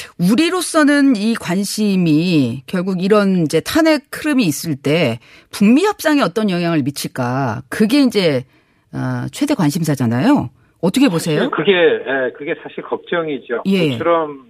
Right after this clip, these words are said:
Speaker 2: 예, 조성된 북미 관계 변화라는 게 계속 이어져야 되는데, 그런 측면에서 볼 때 우리 문재인 대통령의 유엔 방문도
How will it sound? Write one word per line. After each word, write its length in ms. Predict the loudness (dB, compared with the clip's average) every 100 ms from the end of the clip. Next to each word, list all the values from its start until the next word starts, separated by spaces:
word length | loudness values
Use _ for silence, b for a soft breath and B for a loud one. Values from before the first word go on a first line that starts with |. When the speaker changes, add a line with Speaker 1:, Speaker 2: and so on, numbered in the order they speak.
| -4
Speaker 2:
예, 160 | -2 -2
조성된 560 | -8 -10 -4 -2 -2 -4
북미 360 | -18 -8 -4
관계 420 | -2 -4 -4 -4
변화라는 640 | -4 -4 -4 -2 -2 -4 -6
게 160 | -6 -6 b b -4
계속 280 | -2 -2 0
이어져야 480 | 4 4 4 2
되는데, 480 | 0 -4 -4 -4 -4 -4 _ _ _
그런 220 | -4 -4
측면에서 400 | -4 0 0 -2
볼 80 | -2
때 100 | -2
우리 160 | -2
문재인 360 | -6 -2 0 4
대통령의 420 | 2 2 -4 0
유엔 260 | 0 0 0
방문도 540 | -4 -4 -4 0 0